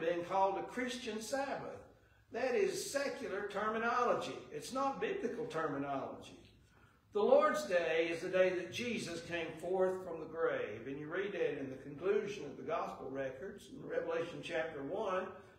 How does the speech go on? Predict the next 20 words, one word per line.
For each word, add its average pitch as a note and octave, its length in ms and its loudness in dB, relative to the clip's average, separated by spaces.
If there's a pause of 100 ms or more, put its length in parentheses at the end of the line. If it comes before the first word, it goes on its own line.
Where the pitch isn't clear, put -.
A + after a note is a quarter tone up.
(380)
John G3+ 340 6
said F3+ 180 -2
he G#3 120 -2
was F#3 160 -2
in G3+ 100 0
the G3+ 80 -2
Spirit F3+ 540 -2
on D3+ 180 -2
the D#3+ 80 -2
Lord's G3+ 520 2
Day, - 460 -8
obviously C#3+ 600 -2 (100)
talking B2 480 -8
about B2 300 -8
Sunday. E3 480 -6 (760)
We G#3+ 100 2
take F#3+ 380 2
up E3 340 0
the D3 60 -10
collection F3 680 2